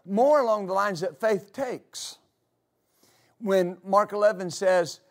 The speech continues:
uh, uh, Jesus said, you know, "Whosoever s-,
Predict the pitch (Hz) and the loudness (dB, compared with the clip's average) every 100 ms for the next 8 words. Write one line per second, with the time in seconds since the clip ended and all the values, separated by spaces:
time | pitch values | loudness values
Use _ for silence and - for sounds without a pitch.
0 | _ _ 175 170 160 - 170 160 160 139 | _ _ 2 2 2 0 0 0 -2 -8
1 | 214 160 180 - 196 185 - _ 180 190 | -8 -6 -8 -4 0 0 -2 _ -6 0
2 | 175 185 185 196 185 170 | 0 0 -6 -4 -4 -6